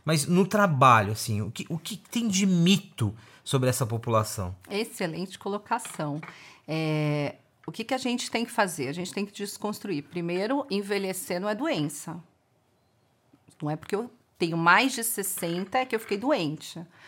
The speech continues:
Speaker 2: Não é porque eu tenho algumas doenças com esse processo de envelhecimento, que podem ser doenças crônicas e que vão piorar ao longo do tempo, que eu sou uma pessoa com problema, com deficiência ou com algum tipo de dificuldade. Então, assim,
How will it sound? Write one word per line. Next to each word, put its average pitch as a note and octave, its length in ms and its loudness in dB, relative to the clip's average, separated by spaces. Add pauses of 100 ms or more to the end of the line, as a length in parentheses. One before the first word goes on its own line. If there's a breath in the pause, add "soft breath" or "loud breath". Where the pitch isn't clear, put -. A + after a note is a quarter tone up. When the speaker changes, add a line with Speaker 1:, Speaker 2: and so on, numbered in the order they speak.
(160 loud breath)
Speaker 2:
Não G3 140 2
é A3+ 40 6
porque A#3+ 240 -4
eu C4+ 60 2
tenho B3 260 2
algumas B3+ 640 6
doenças A3+ 1120 0 (300)
com G3+ 100 -2
esse F#3+ 200 -2
processo G#3+ 920 0
de G3+ 140 -4
envelhecimento, F3 880 -2
que - 80 -16
podem F3+ 360 -2
ser E3+ 140 -6
doenças E3 440 -6
crônicas G3+ 720 -2
e F3 40 -10
que - 80 -12
vão E3+ 160 -4
piorar E3 500 6
ao A3 100 6
longo F3+ 200 0
do F3 140 -4
tempo, F#3 580 -6 (640 loud breath)
que B3 220 2
eu G#3 140 4
sou C#4 160 2
uma C#4+ 100 8
pessoa B3+ 460 0
com C#4 240 -2
problema, C4+ 580 4
com E3 160 -4
deficiência G#3 720 -4
ou C#4+ 80 0
com C#4+ 140 4
algum C4 240 6
tipo C4+ 260 -4
de A#3 120 -4
dificuldade. B3+ 760 0
Então, F3 140 -6
assim, G#3+ 200 -4